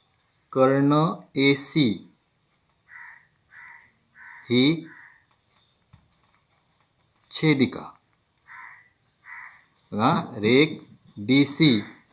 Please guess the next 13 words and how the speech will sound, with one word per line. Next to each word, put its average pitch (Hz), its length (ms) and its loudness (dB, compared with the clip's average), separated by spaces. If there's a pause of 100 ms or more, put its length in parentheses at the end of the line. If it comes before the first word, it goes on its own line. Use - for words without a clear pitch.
(440)
व 120 80 2
रेख 139 680 0
एबी 147 680 2 (1300)
समांतर 156 560 2
आहेत. 98 380 -2 (300)
आणि 127 120 2 (120)
कर्ण 160 300 6 (100)
एसी 165 360 4 (260)
ही 160 100 0
त्यांची 156 360 4
छेदिका 185 440 4
आहे. 80 200 -8 (960)
आणि 107 100 -6